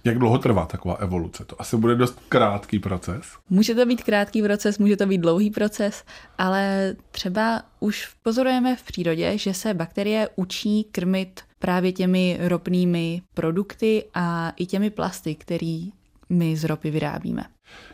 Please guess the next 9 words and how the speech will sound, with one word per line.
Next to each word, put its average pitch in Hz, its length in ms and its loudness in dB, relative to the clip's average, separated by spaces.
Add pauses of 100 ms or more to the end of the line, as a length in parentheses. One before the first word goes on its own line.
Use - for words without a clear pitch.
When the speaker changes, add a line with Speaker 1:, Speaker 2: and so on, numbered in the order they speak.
(100)
Speaker 1:
Já 98 120 4
jsem 139 180 2
právě 131 460 2 (100)
nedávno 98 480 2
narazil 98 420 2
na 113 120 4
článek, 90 680 -2 (440)
kdy 107 380 4 (200)
bakterie 104 800 0